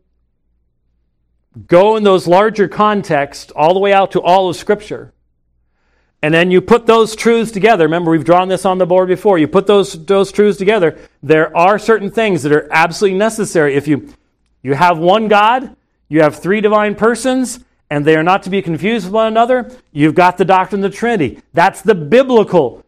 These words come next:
doctrine of the Trinity. You can do that. But there comes a point. There comes a point when the light of Scripture comes to an end, and if we go running past that,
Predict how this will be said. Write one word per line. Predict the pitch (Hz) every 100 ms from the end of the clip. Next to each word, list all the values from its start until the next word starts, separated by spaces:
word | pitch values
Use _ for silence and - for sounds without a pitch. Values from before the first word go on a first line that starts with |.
| -
doctrine | 151 147 156 139
of |
the | 127
Trinity. | 123 135 113 92 _ _
You | 117 156 190
can | 214 214 220
do | 240 294
that. | 180 131 98 - _ _ _ _ _ _ _ _ _ _ _ _ _
But | - 175 127
there | 262
comes | - 233 285 285
a | 269
point. | 269 247 254 220 - - - _ _ _ _ _ _ _ _ _ _ _ _ _ _ _ _ _ _
There | 185 220
comes | 226 254 247
a | 202
point | 208 226 233 - _
when | 170 156
the | 139
light | 127 143 202 302 240 - _ _ _
of | 220 220
Scripture | - 240 - 233
comes | 208 214 214 208
to | 214
an | 185
end, | 196 202 147 135
and | 151 147
if | 117
we | 151 262 285
go | 247 220
running | 180 202 254 262 233
past | - 233 247 - -
that, | 127 101 -